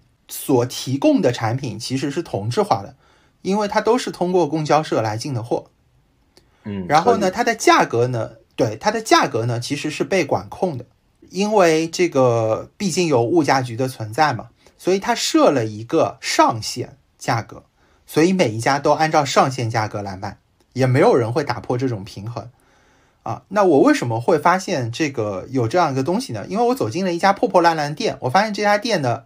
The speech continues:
Speaker 1: 没有什么顾客，然后我走进去只是为了买一瓶尖叫，这个农夫山泉旗下的一个运动饮料吧。尖叫。
Speaker 2: 有吗？
Speaker 1: 我为什么会买尖叫呢？是因为在山顶上我发现尖叫，啊，就是以-，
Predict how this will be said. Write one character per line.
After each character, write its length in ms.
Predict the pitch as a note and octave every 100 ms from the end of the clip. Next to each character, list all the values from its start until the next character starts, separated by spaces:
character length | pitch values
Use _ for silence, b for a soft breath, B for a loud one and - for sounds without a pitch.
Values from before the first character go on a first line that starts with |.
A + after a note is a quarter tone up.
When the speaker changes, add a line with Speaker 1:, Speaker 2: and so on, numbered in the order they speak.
| -
Speaker 1:
没 140 | C#3+
有 100 | A#3+
什 140 | -
么 100 | G#2+
顾 180 | A2 F#3+
客， 300 | C3+ - - - b b b
然 240 | D#3+ G3+
后 160 | C4 G3
我 140 | G3+
走 100 | G#3+ A#2+
进 200 | A#2 G3
去 160 | G3 F3
只 200 | - A2
是 180 | - G3+
为 220 | G3+ F#3
了 160 | C3+
买 240 | C3+ C3 A2
一 80 | D#3+
瓶 400 | - G#2+ G2 - _ _ _
尖 380 | - G#3 G#3+ A3
叫， 340 | - G#3+ - _ _ _ _ -
这 160 | D#3+
个 140 | D3 C#3+
农 200 | D3+ F3
夫 140 | G#3
山 180 | G#3+ A#3
泉 220 | A3+ D3+
旗 180 | - A#2
下 220 | B2 D#3+
的 180 | C3+ A2+
一 140 | A2+
个 160 | C3+ D#3+
运 200 | A#3 C#4+
动 160 | C#3 C3
饮 160 | G#2
料 200 | G2 C3
吧。 180 | F2 - _ _ _
尖 260 | - E3+ F#3
叫。 260 | G3+ - B B B
Speaker 2:
有 120 | -
吗？ 20 | B3
Speaker 1:
我 20 |
为 40 |
什 120 | -
么 60 | D#3+
会 140 | A#3+
买 160 | G3+ A2+
尖 240 | A#2 F3+
叫 220 | G#3+ G#3+ C3+
呢？ 200 | A2+ - _
是 260 | - - G#3+
因 180 | A3 A#3
为 180 | E3+
在 200 | D#3+ G#3+
山 280 | G3 - C4+
顶 180 | C#4 B2+
上 240 | A#2 D3 G#2+
我 40 |
发 200 | A2+ D#3+
现 180 | F3+ D3+
尖 260 | D3 F3+
叫， 300 | G3 G3+ - _
啊， 100 | -
就 140 | A#2 E3
是 80 | D#3+
以-， 200 | -